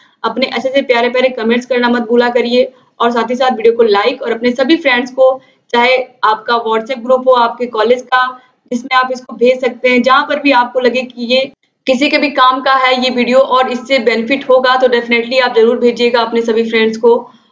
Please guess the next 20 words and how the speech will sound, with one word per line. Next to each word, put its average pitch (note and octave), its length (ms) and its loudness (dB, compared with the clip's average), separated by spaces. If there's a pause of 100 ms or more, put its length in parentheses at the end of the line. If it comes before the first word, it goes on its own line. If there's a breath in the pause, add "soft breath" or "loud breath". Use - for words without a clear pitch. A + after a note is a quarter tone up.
और C4+ 380 0
निश्चित B3 260 -2
रूप D4 120 0 (120)
तौर C4+ 200 2
पर C#4 160 2
दोस्तों, C4+ 280 0
जो C4+ 120 4
भी C#4 140 2
यहाँ C4 180 2
पर B3+ 160 -2
मैं C4+ 340 -2 (240)
बहुविकल्पी B3 560 0
questions B3 360 0
पढ़ाती B3 380 0
हूँ B3 120 2
या B3 80 2
अतिलघुत्तरीय A#3+ 480 -2
questions A#3+ 300 0
पढ़ाती A#3 360 -2
हूँ, A#3 280 2